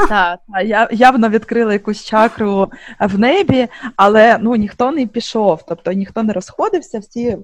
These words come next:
кайфували далі, і, ну, далі про цей концерт дуже багато писали змі, але це був показник, що люди насправді прагнуть такої, ну, хорошої, якісної, справжньої музики.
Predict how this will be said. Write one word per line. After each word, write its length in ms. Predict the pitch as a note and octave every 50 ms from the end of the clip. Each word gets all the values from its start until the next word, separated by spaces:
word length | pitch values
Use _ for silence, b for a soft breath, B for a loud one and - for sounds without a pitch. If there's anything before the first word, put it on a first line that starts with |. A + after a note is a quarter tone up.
| - _
кайфували 520 | - G3+ G3+ - G3+ F#3+ G3+ A3 G#3+ F#3 E3+ -
далі, 460 | G3 B3+ F4 G#4 E4 C4+ B3 A#3 - _ _ - - F#3+
і, 280 | G3 G3 G3 F#3+ F#3+ _ _ _ _ _ -
ну, 340 | G#3 G3+ F3 D#3+ E3 E3+ E3+ _ _
далі 240 | F#3 F#3+ G3 G3+ G3
про 180 | G3+ - F#3+ G3
цей 200 | - G3+ F#3+ F#3+
концерт 400 | - F3+ F#3 - G3+ F#3 F3+ -
дуже 180 | F#3+ F3+ - G3
багато 400 | - F3+ F#3 F#3+ E3+ - - -
писали 440 | - F#3 - G3 F#3+ F#3 F#3 F3+
змі, 220 | F3 F3+ F#3 A#3 F#4 B4+ b b b b b b _
але 220 | - A3 A3+ A3+
це 140 | A3+ D#4 E4
був 220 | E4+ E4 - -
показник, 480 | - B3+ B3 B3+ B3 G#3 A#3 E4+ B4 -
що 160 | - - B3+
люди 280 | G#3+ B3 C#4 A#3+ D4 A#3
насправді 480 | G#3+ G3+ - _ A#3 B3+ C4 A3 A3+
прагнуть 540 | A3 _ - G3+ G3 G#3+ A#3+ C4+ E4 F4 _
такої, 420 | - - _ - A3 G3+ G3+ G3+ G3+ _ G#3+
ну, 180 | A3 G3 - _
хорошої, 520 | - G3+ G3+ A#3+ F4 - - C4+ A#3+ G#3
якісної, 540 | G3+ A3 C#4 - - A3 - - G#3+ G#3 G3+
справжньої 520 | - _ G3+ G3+ G3+ G#3 G3 - F#3 E3+
музики. 440 | E3+ E3 F3+ G3+ _ D4 _ _